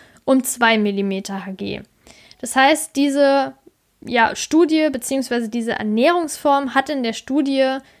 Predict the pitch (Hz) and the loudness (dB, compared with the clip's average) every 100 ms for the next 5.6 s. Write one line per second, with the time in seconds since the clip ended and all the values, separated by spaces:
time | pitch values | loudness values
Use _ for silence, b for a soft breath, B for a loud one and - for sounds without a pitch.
0 | b _ - 240 240 - - 233 233 247 | b _ 0 2 2 -2 -6 -4 0 2
1 | 359 392 330 226 226 220 220 214 214 240 | 2 0 -2 -2 0 0 -2 -2 0 0
2 | 339 330 302 311 294 294 277 285 262 269 | 0 0 -2 0 -4 -2 -4 -2 -4 -4
3 | 269 - 254 262 262 254 220 233 233 233 | -6 -4 -2 0 -2 -4 -2 -2 -2 -4
4 | B - 254 240 - 226 311 - 311 294 | B -2 0 -2 -2 2 2 2 -2 -2
5 | - 262 262 262 262 | 0 0 -2 -4 -4